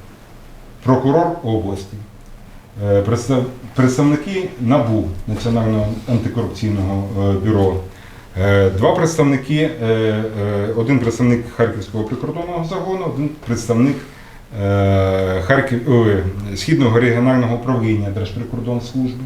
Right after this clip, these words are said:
Е, в мене, е, кожен день з'являлися представники сімдесят другої, дев'яносто другої, дев'яносто третьої бригади, десятої бригади, е, третього полку спецпризначень-, спецпризначення,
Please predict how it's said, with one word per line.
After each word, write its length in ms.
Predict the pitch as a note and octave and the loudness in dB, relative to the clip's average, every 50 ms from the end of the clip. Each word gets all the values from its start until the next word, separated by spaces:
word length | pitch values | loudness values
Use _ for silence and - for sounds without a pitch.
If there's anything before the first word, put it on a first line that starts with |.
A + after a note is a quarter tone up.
| C3+ - - - - - - - - - - - - - - - - F#2+ | -14 -14 -18 -20 -20 -18 -18 -16 -14 -14 -14 -14 -16 -16 -14 -6 -2 0
Е, 180 | G#2+ A2 A2 | 2 4 4
в 80 | G#2+ A#2+ | 4 4
мене, 360 | E3 G3 F#3 F3 E3 D#3 D#3 D3+ - | 4 4 4 4 4 2 2 0 2
е, 500 | A#2 A#2 A#2+ A#2+ A#2+ A#2+ A#2 A#2 A#2 A#2 A2+ A2+ A2+ A2+ A2 A2 G2+ F2+ - - - - - - - - - | 2 4 6 6 6 6 6 6 6 4 4 2 2 0 0 -2 -2 -4 -8 -12 -16 -18 -20 -20 -20 -12 -4
кожен 300 | - E3 D#3+ - D#3 C#3+ | 0 2 2 4 2 0
день 240 | B2 C#3+ C3+ B2 A2+ | 2 2 0 0 0
з'являлися 580 | G#2+ B2+ A#2+ A#2+ A#2+ A#2+ A2+ G#2 G2 F2+ - G2 | 0 -2 0 2 2 2 2 0 -2 -4 -6 -8
представники 680 | - B2+ C#3 - - D#3+ D3+ D#3 D#3 D3+ A#2+ A2+ G#2 F#2+ | -6 -6 -6 -4 -4 -2 -2 -2 -2 -2 -2 -4 -4 -4
сімдесят 500 | - C#3 D3+ E3+ G3 F3+ - F#3 E3 B2 | -4 -6 -4 -4 -4 -4 -4 -6 -4 -4
другої, 460 | A2+ B2+ B2 A2+ F#2 G#2 G#2+ G#2+ G#2 G2 - | -2 0 0 0 0 0 -2 -2 -2 -4 -2
дев'яносто 520 | G#2 A2 C3 C#3+ D3+ D#3+ D#3 - - D#3+ | -2 0 0 2 2 0 -2 -2 -2 -2
другої, 500 | C3 A#2+ A#2+ B2 A#2 G2+ F#2 G#2 G#2 G2 | -2 0 2 2 2 2 2 0 0 -2
дев'яносто 560 | E2+ F2 G2 G2+ A#2+ C3+ D#3+ D#3+ D#3+ - D#3+ | -2 -2 -2 0 2 2 2 0 -2 -2 -4
третьої 500 | D#3+ - C#3+ B2 A#2+ A2+ G#2 - A2+ G#2 | -4 -2 0 2 2 2 2 0 -2 -4
бригади, 460 | G2+ G2 A#2 B2 G#2 A2 B2 B2 B2+ B2 - - - - - - - - - | -2 -2 0 0 0 0 0 -2 -2 -6 -8 -12 -14 -14 -18 -20 -12 -4 0
десятої 580 | C3+ D3 D3 - B2+ A2+ G#2+ - - B2+ B2+ | 0 0 2 2 2 4 2 2 0 -2 -2
бригади, 500 | B2+ B2+ C3+ C3+ A#2+ A2+ B2 C3 C3+ B2+ B2 - - - - - - - - - - - - - - - - - | -2 0 0 0 0 2 2 2 2 0 -2 -8 -12 -14 -16 -16 -16 -16 -16 -18 -18 -18 -16 -16 -16 -10 -4 2
е, 200 | A#2 A#2+ A#2 A#2 | 4 4 4 4
третього 480 | A#2 D#3 D#3+ F3+ E3+ - D#3 C#3+ C#3+ C#3 | 4 4 2 2 4 2 2 2 2 0
полку 380 | - D3 D3 C#3 C3 - C3 | 2 2 2 2 2 0 -2
спецпризначень-, 1040 | A#2+ - - C3+ B2 - - A#2+ A2+ G2+ F2+ F#2 A2+ A2+ A2+ G#2+ - - B2+ A#2 G2+ A#2+ D3+ D#3 - - | -4 -2 -2 -2 -2 -2 -2 -2 -2 -2 -2 0 0 0 0 0 0 -2 -2 -2 -2 -4 -6 -10 -10 -12
спецпризначення, 1300 | - - - - C#3 B2+ B2 - - - A#2+ B2 G#2 G2 A2+ A#2 A2 G#2+ - - A#2+ A2+ A2 A2 A2 A2 | -14 -10 -4 0 0 0 0 -2 -4 -2 0 0 2 2 2 2 2 2 0 0 0 0 0 -2 -4 -6